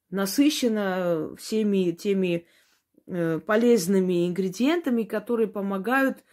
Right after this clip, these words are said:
э, вырастить там хороший урожай, ха-, культуры. Вообще у славян была традиция одну часть земли, э, значит, оставлять на несколько лет,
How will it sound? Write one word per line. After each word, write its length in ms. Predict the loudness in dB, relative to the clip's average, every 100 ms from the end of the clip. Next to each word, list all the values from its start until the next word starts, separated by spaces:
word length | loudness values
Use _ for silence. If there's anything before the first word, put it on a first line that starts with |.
| _ _ _
э, 60 | -6
вырастить 1080 | -4 0 0 0 -2 -2 -2 -2 -4 -8 -6
там 320 | -4 -4 -4
хороший 480 | -4 -2 -4 -4 -6
урожай, 560 | -2 -4 -4 -6 -6 -10 _
ха-, 320 | -12 -10 -8
культуры. 600 | -6 -6 -4 -4 -4 -6 _ _ _ -20 _
Вообще 600 | -2 -2 2 4 4 4
у 300 | 2 0 -2
славян 540 | -4 -2 0 2 2 2
была 220 | 2 0
традиция 800 | -2 -4 -2 -2 0 -2 0 -4 -10
одну 280 | -8 -4 -4
часть 300 | -2 -2 -2
земли, 540 | 0 2 2 0 -4 _ _ _ _ _ _ _ _ _ _ -12
э, 120 | -10
значит, 440 | -6 -6 -6 -8
оставлять 720 | -8 -8 -6 -2 0 0 -2 -12 _ _ _ _ _ _ _ _ _ -18 -10
на 240 | -2 0 2
несколько 560 | 2 0 -4 -6 -4
лет, 400 | 0 2 0 -2